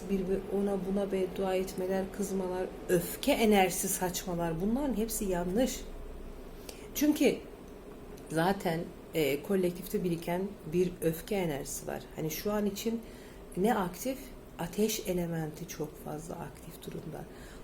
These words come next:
Hava elementi bunu tetikliyor. Hava elementi ateş elementine yardımcı oluyor. Yani Manavgat yangını, e, kontrol altına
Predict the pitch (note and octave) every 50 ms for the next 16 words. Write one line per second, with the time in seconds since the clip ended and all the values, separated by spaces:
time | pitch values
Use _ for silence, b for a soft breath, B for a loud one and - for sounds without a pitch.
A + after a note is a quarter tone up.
0 | B - - F3+ F#3+ G#3 A#3 A3+ - G#3+ G3+ G#3+ G#3+ G#3+ G#3 G#3 G#3 G3+ - A3+
1 | G#3 F#3 F#3 F#3+ G#3 G#3 - - F3+ E3 - - - - - E3+ G3+ G#3+ G3 D#3
2 | C#3 - - - - - - G3 G3 G#3 A#3 - - G#3 G#3+ A3+ A3+ A3 A3+ A#3
3 | G#3+ A3 B3 A#3+ - B B B B B B B - F#3+ G3 G3 - B3+ A#3+ -
4 | - - - G#3+ A3 A3 G#3+ A3 G#3 G3+ G3 G3 - A3 A#3 A3 G3+ F#3+ F#3 F3+
5 | F3+ F3 F3 F3+ F3+ F3 F#3+ B3 C4+ B3+ A3+ G#3+ F3+ D3+ C#3 - - - - B
6 | B B B B B B B B B B - - - - - - - - - -
7 | - - G3 G3 G#3 G#3 G3 F3+ F#3 G3 A3 A#3+ B3+ B3 A#3 A3+ G#3+ G3 - G#3+
8 | A3 G#3+ A3 A3+ G#3+ G#3+ A3+ A#3 B3 B3+ B3+ - - - - - F3+ F3+ F3+ F3+
9 | F3+ F3+ - - G#3+ A3+ A#3 A3+ A3+ A#3+ B3+ B3+ G#3 F#3+ G#3 G#3+ G#3+ G#3+ - A#3
10 | A#3 A#3 A3